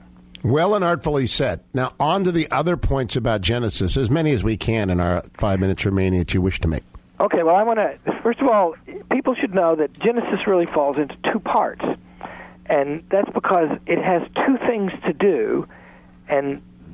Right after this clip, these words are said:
Speaker 2: the second one i-, is unique to the Jewish religion and a tremendous breakthrough in the world. And I want, and I'll tell you what that is in a minute.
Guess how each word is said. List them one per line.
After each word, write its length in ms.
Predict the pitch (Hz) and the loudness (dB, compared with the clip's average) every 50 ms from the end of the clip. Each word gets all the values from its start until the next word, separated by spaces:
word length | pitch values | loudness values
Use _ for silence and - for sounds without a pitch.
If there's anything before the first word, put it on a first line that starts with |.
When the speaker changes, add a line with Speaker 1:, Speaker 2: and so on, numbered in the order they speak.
| - - - | -20 -6 -2
Speaker 2:
the 380 | 151 151 - - - - - 277 | 0 0 2 2 0 0 0 0
second 280 | 269 254 - 240 202 160 | 0 0 0 -2 -2 0
one 520 | 160 147 135 135 135 135 139 139 131 - - - | 0 0 0 0 0 -2 -4 -4 -6 -10 -12 -4
i-, 60 | - 143 | -2 0
is 380 | 131 131 131 147 135 123 123 - - - - - - - - - - | 0 2 2 0 0 0 0 -2 -4 -6 -8 -14 -20 -14 -10 -6 -2
unique 640 | 151 147 156 170 175 185 190 175 143 - - - - | 0 0 2 2 2 2 2 0 -2 -4 -8 -12 -6
to 100 | - 143 | -6 -6
the 120 | 127 131 127 | -4 -4 -4
Jewish 280 | 120 139 139 123 113 - - | -2 0 0 0 0 0 -2
religion 560 | 120 113 117 117 107 - 113 110 110 110 - - | -2 0 0 -2 -2 -2 -4 -4 -4 -8 -12 -8
and 480 | - - 123 117 117 113 110 107 110 - - - - - | -4 -4 -4 -2 -4 -6 -8 -8 -10 -14 -18 -20 -20 -20
a 80 | - - | -10 -6
tremendous 640 | - - 165 156 160 165 180 180 170 147 139 139 - - - | -2 -2 0 0 2 0 0 0 2 0 0 0 0 -4 -4
breakthrough 800 | 131 139 151 139 135 - - - - 120 104 101 - - - 147 - | -2 -2 0 0 -2 -4 -6 -2 -2 0 0 0 -2 -6 -8 -6 -6
in 160 | - 127 123 | -4 -2 -2
the 40 | 120 | -2
world. 460 | 123 127 107 104 107 123 131 135 - - - - - - - - - - - - - - - - | 0 0 0 0 -2 -4 -6 -8 -10 -14 -18 -20 -20 -20 -20 -20 -20 -20 -20 -20 -20 -14 -6 -4
And 140 | 156 - | 0 0
I 60 | 131 139 | 2 2
want, 260 | 151 151 147 139 135 | 2 0 -2 -2 -2
and 100 | 131 127 | 0 0
I'll 140 | 120 120 123 | 0 0 0
tell 140 | - - | 0 0
you 60 | 156 131 | 2 2
what 140 | 120 113 - | 0 0 0
that 100 | 123 110 | 0 0
is 120 | 113 113 | 0 0
in 80 | 117 117 | -2 -2
a 40 | 113 | -2
minute. 320 | 110 110 107 110 - - | -2 -2 -2 -2 -4 -6